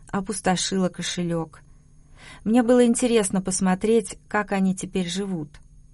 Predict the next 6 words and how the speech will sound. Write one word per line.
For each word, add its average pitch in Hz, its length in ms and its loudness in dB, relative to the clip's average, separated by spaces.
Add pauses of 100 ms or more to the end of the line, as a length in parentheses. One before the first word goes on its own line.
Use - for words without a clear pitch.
(580)
Домик 226 400 2
перестроен, 180 840 -4
стал 180 460 -4
уютнее 175 760 -6
и 247 100 -4
практичнее. 180 1000 -8